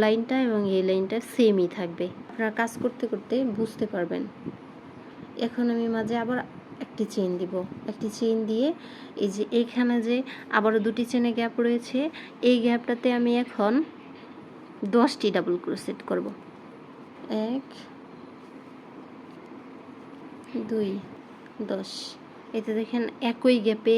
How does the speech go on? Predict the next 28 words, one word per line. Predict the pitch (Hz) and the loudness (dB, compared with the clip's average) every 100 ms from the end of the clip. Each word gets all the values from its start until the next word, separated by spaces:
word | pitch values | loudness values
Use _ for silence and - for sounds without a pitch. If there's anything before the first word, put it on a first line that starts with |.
| 233 | 4
এখানে | 220 220 214 | 2 0 2
আমি | 208 214 196 | 2 0 2
দশটি | 208 208 - 196 | 2 0 -2 0
ডাবল | 190 190 190 | 2 0 0
ক্রোশেট | 208 - 262 262 | -4 -2 -2 2
করে | - 202 180 | 4 4 4
নিয়েছি। | 165 165 - 185 - - - - - - - - - - | 0 -2 -6 -8 -10 -14 -14 -16 -16 -16 -12 -12 -10 -4
আবারও | 208 220 220 226 | 2 2 4 2
একটি | 220 220 214 | 2 -2 2
চেনের | 226 214 214 208 | 2 4 2 4
গ্যাপ, | 220 269 - - - | 2 2 -2 -18 -10
দুটি | 208 233 - | -6 -4 0
চেনের | 220 220 208 | 0 2 4
এই | 214 | 4
যে | 208 196 | 4 2
আরও | 202 | 2
একটি | 208 214 | -2 0
গ্যাপ | 208 202 214 | 2 4 4
রয়েছে | 214 214 - 233 | 2 0 0 4
এই | 233 | 4
গ্যাপটাতে | 226 226 220 214 220 | 2 0 -4 0 0
আবার | 202 214 214 | 2 2 2
আমি | 233 330 - - - - | 2 0 -4 -14 -10 -4
এই | 190 | -2
যে | 185 - - 214 | -2 -6 -2 -2
এইখানে | 214 - 226 214 | 0 -2 -2 0
যেই | 220 214 | 0 0
কাজটি | 214 - | -4 -4